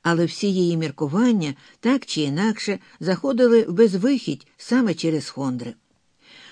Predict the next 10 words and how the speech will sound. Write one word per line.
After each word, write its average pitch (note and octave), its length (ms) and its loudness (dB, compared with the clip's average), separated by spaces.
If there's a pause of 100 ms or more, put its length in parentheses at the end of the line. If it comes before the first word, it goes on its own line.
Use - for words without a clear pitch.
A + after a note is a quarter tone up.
(160)
Попри G#3 340 2
те, C4+ 220 0
що A3 180 0
характеристики G#3+ 800 0
метеорита G#3 640 0
викликали F3 560 -2
підозру, E3+ 640 -2 (340)
він E3 240 2
залишався F#3+ 640 -2
справжнім. C3+ 760 -8